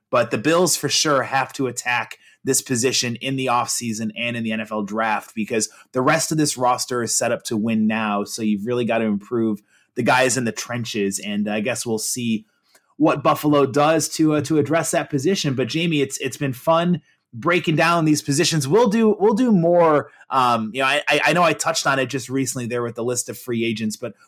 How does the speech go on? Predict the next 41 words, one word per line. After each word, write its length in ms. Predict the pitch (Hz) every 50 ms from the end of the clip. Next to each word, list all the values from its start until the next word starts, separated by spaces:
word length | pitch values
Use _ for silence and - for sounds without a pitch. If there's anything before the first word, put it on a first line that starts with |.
| _ -
we'll 160 | 190 220 240
do 160 | 196 240 226
more 260 | 190 156 156 165 165
on 160 | 160 147 143 139
the 80 | 131
free 260 | 123 - - 151 147
agent 220 | 147 143 127 127 117
defensive 360 | 143 143 - 131 123 117 120
ends 280 | 127 127 127 123 120 101
in 120 | 110 127
a 60 | 123
future 360 | 113 - 135 139 131 - 131
podcast 720 | 107 - - 120 117 117 107 - - 120 113 110 110 - -
as 140 | 117 107 104
well, 180 | 123 117 117 113
because 260 | 120 113 123 123 107
I 100 | 131 131
feel 260 | - - 160 156 147
like 220 | 143 135 131 - - - - - - -
I 80 | 151
wanna 240 | 165 170 175 170 160
really 360 | 143 135 151 147 151 151 143 131
wrap 260 | 123 143 139 127 135
my 140 | 135 123 123
head 220 | - - 127 131
around, 460 | 127 120 117 113 113 113 113 110 104 - _ _ _ _
you 120 | - 135 135
know, 140 | 123 117 117
Jadeveon 540 | - 131 131 139 131 127 131 127 123 113
Clowney 420 | 107 - - 139 123 123 120 110 110
and 100 | 110 110
Robert 340 | 123 120 123 120 120 - -
Quinn 380 | - - - 139 127 120 113
and 160 | 110 110 110
Vic 220 | 113 139 135 _ _
Beasley 480 | - 117 117 120 113 107 117 110 107
and 100 | 107 107
J 180 | 107 123 127 123
P 220 | - - 139 123
P 480 | 104 - - - 123 120 117 110 110 104
and, 120 | 104 101